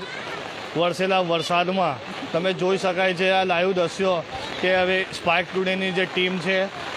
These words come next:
તે વડોદરા વિસ્તારના પરશુરામ ભટ્ટા પાસે આવેલ સુભાષનગર ખાતે આવી પહોંચી છે.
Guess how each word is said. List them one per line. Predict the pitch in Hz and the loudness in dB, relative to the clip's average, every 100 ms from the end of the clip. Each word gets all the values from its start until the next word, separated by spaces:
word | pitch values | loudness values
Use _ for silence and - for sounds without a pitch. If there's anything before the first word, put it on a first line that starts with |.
| - | 0
તે | 185 | 2
વડોદરા | 190 - 165 170 185 175 185 | 2 0 0 2 2 2 2
વિસ્તારના | 185 170 - 180 180 175 185 185 185 - - - - - 180 | 2 -2 0 2 2 2 2 2 0 -4 -10 -8 -8 -8 0
પરશુરામ | 175 170 190 185 190 | 2 2 4 4 4
ભટ્ટા | 175 170 185 | 0 2 4
પાસે | 175 180 170 190 | 4 2 2 2
આવેલ | 175 175 190 | 4 4 2
સુભાષનગર | 175 165 170 175 175 175 165 180 170 | 0 0 2 2 2 -2 2 2 2
ખાતે | 165 160 175 180 | 0 2 4 2
આવી | 170 160 175 | 2 2 2
પહોંચી | 185 175 175 | 2 0 0
છે. | 165 185 202 - | 0 2 0 -2